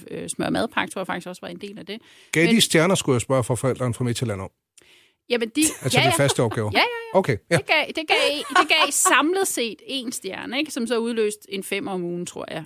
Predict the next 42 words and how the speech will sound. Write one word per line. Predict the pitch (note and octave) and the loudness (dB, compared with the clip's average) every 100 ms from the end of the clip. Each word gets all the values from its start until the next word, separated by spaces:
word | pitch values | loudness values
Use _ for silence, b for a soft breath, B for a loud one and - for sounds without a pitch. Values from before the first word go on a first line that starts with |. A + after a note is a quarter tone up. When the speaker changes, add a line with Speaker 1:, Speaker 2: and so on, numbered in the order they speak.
| - | 0
Speaker 2:
Okay. | F#3 - - | 2 2 -6
Speaker 1:
i | G#3 | -6
lommepenge. | E3+ - F3 D#3+ D#3+ - | -6 -8 -8 -10 -10 -6
Speaker 2:
Yes. | A2 - - | -4 -6 -6
Speaker 1:
Og | A3 | -2
hver | B3+ C#4 | 2 2
stjerne, | - - G3 E3+ F#3+ G#3+ - - _ | 0 -2 -2 0 -2 -4 -10 -20 _
det | F#3+ | -6
var | F#3+ | -4
dengang, | F3 E3 | -4 -6
de | |
var | E3+ | -10
lyngere, | D#3+ D#3+ F3 G3+ | -12 -10 -8 -6
ikke? | C4+ b b b | -8 b b b
Hver | B3 A#3+ | 2 2
stjerne | - G#3+ A3 A3+ A3+ | 0 -2 -2 -4 -6
gav | G#3+ G3+ | -4 -4
så | - G3+ | -4 -6
en | G3 | -8
krone, | - G3 G#3+ | -8 -8 -6
så | A3 | -6
det | |
vil | A3+ | -6
sige, | A3+ | -2
at | A#3+ | -2
jeg | |
kunne | - | 0
faktisk | B3+ - | -2 -2
få | |
støvsuget | B3+ - C4+ - B3 | -12 -8 -6 -4 -6
huset | C#4+ - - | -6 -8 -12
for | - | -12
en | G3 | -12
krone. | - - A#3+ D4 - | -12 -6 -2 -2 -2
Det | B3 | 0
var | A#3+ | 2
fantastisk. | B3+ C4+ C#4+ - D4 D4 - A#3 - | 2 0 0 0 -2 -2 -4 -6 -6
<laughs> | - _ _ _ B3 | -14 _ _ _ 0
Øh, | A#3+ A3+ G#3+ G#3+ - _ - | 2 2 2 0 -4 _ -4
ikke | D#4+ - | -4 -2
så | E4 | 0
meget, | B3+ F#3+ A3+ A#3 | 2 2 2 -2